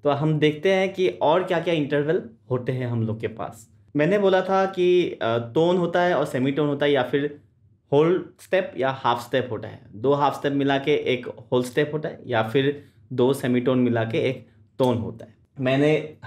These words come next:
हम लोग का जो म्यूजिकल नोट्स है, मैं यहाँ पे लिख के रखा हूँ। तो आप देख सकते हैं, यहाँ पे मैंने नाम दिया है, हर एक इंटरवल का नाम दिया है, यूनिसन, माइनर सेकंड, मेजर सेकंड, ऐसे करके मैंने इंटरवल का नाम दिया है। और यहाँ पे number of half steps,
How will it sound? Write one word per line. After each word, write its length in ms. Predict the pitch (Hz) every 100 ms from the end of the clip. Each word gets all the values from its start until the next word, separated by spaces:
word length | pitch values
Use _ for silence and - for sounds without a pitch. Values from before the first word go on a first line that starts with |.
| -
हम 120 | 135
लोग 140 | 143
का 60 | 151
जो 120 | 147
म्यूजिकल 380 | 143 135 143 151
नोट्स 320 | 143 139 139
है, 60 | 147
मैं 140 | 135
यहाँ 240 | 139 127
पे 180 | 123 135
लिख 220 | 127 120
के 100 | 120
रखा 240 | 151 147 151
हूँ। 240 | 165 - - _ _ _
तो 120 | 160
आप 420 | 165 - 151 165 160
देख 160 | 190
सकते 260 | 214 208 214
हैं, 100 | 214
यहाँ 240 | 175 165
पे 140 | 165 190
मैंने 380 | 180 180 180 -
नाम 320 | 147 147 165
दिया 180 | 170 165
है, 140 | 170
हर 200 | 151 160
एक 120 | 180
इंटरवल 480 | 151 147 165 160 160
का 120 | 156
नाम 300 | 156 135 143
दिया 160 | 147 147
है, 280 | 139 - _ _ _
यूनिसन, 420 | 139 139 151 156 151
माइनर 340 | 143 135 143
सेकंड, 360 | 139 143 143 135
मेजर 220 | 123 135
सेकंड, 280 | 135 139 135
ऐसे 200 | 127 135
करके 240 | 127 135
मैंने 280 | 127 131 131
इंटरवल 360 | 127 131 131
का 100 | 131
नाम 280 | 135 123 127
दिया 140 | 139 143
है। 200 | 190 - _ _
और 120 | 160
यहाँ 300 | 156 139 160 175
पे 240 | 220 - - _ 131
number 240 | 135 143
of 100 | 151
half 360 | 160 156 117 117
steps, 420 | 117 - -